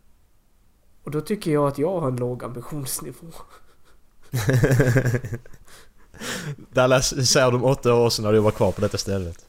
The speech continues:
Speaker 1: Ja, exakt.
Speaker 2: <laughs>
Speaker 1: Nej,
Speaker 2: När vi
Speaker 1: då
Speaker 2: spelar in vårt, eh, vad blir det? Kan det bli fyrahundra avsnitt och sånt? Och så
Speaker 1: Ja.
Speaker 2: står Dallas kvar och jobbar där.
Speaker 1: <laughs> Jag har inte kommit därifrån. Nej, men det är helt seriöst.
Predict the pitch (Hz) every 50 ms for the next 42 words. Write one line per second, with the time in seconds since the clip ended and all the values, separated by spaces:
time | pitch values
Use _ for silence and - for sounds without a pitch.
0 | - - 135 131 127 127 127 127 - - 123 131 - - - - - - - -
1 | - - - - - - - 101 - - - - - - - - 139 139 135 131
2 | 131 - - 120 120 135 143 139 135 131 123 131 131 127 123 123 120 113 - -
3 | - 127 120 117 113 113 113 113 113 110 113 113 120 110 98 92 92 90 90 95
4 | - - 120 113 110 - - 143 151 143 147 151 151 151 151 147 156 151 - 143
5 | 131 143 147 151 156 151 147 - - - _ - - - - - - _ _ _
6 | _ _ _ - 240 - 127 131 139 139 127 175 180 170 143 127 127 101 98 101
7 | - - 117 87 87 95 104 104 92 92 98 95 92 - - - - - - 123
8 | 113 - 170 165 - 170 160 143 131 - - 147 139 139 127 - - - - 180
9 | 139 127 - 160 - 135 123 - - 139 135 - - - - - - - - -
10 | - - - - - - - - - - - - - - - - - - - -
11 | - - - - - - _ - - - _ _ - - - - - - - -
12 | - - _ - - _ - - - - - 123 135 135 131 127 127 127 127 131
13 | 117 113 - - - - - - 120 117 110 -